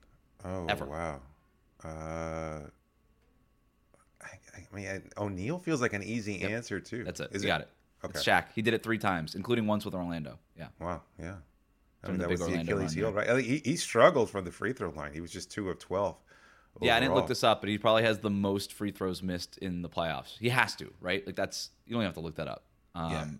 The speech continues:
Speaker 1: the shots are just, I mean, flat. Like, I mean, wh-, whatever it is, whether it's he's too strong or he just doesn't have the right angle or he's too big, whatever excuse
Speaker 2: <laughs> It,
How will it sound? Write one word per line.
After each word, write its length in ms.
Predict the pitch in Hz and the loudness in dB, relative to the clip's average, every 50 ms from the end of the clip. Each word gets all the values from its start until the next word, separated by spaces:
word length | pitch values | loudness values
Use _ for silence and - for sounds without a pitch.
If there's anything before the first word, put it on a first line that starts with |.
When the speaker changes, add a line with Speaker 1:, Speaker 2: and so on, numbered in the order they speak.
| - _ - | -14 _ -14
Speaker 1:
the 100 | - 87 | -10 -8
shots 380 | - - - 95 104 - - 120 | -6 -4 0 0 0 0 -2 -4
are 40 | |
just, 260 | 92 90 92 - - - _ _ - - | -6 -4 -6 -8 -8 -12 _ _ -16 -10
I 60 | 104 | -8
mean, 160 | 98 76 71 | -8 -8 -10
flat. 420 | - - - - 80 87 87 78 | -12 -12 -4 0 2 2 2 2
Like, 240 | 76 71 76 - - 82 76 78 | 0 -6 -10 -8 -8 -8 -6 -2
I 120 | 80 80 78 | -2 -2 -2
mean, 220 | 78 82 78 73 73 | -2 -4 -6 -8 -10
wh-, 360 | 78 - - - - 87 87 | -12 -16 -16 -14 -12 -8 -2
whatever 380 | 95 98 101 117 127 127 120 | 2 4 6 6 8 8 8
it 60 | 113 110 | 8 8
is, 180 | 107 98 - | 6 6 4
whether 180 | 92 87 85 85 | 0 0 0 -2
it's 220 | 80 - - - - | -2 -4 -8 -12 -10
he's 220 | - 98 92 - | -8 -8 -6 -6
too 100 | - 90 82 | -8 -10 -10
strong 480 | - - - 139 143 143 139 127 113 | -4 2 4 6 8 8 6 4 2
or 80 | 90 85 | 0 -4
he 40 | 82 | -4
just 180 | 76 92 87 - | -4 -6 -6 -6
doesn't 160 | 95 82 80 | -6 -4 -4
have 120 | 85 87 | -4 -2
the 80 | 82 82 | -2 0
right 180 | 82 82 80 87 | 0 2 4 4
angle 300 | 107 120 123 117 113 90 | 4 2 2 2 0 -2
or 80 | 80 | -2
he's 140 | 85 80 - | -4 -6 -6
too 160 | - - 92 | -8 -8 -6
big, 340 | 80 - 101 110 110 110 87 | -2 2 4 6 6 4 4
whatever 360 | 87 90 101 117 131 135 123 | 2 4 4 4 6 6 4
excuse 460 | 107 - - - - 127 117 - - | 4 4 2 0 0 0 0 -2 -2
Speaker 2:
<laughs> 40 | - | 0
It, 160 | - 170 160 | 2 2 2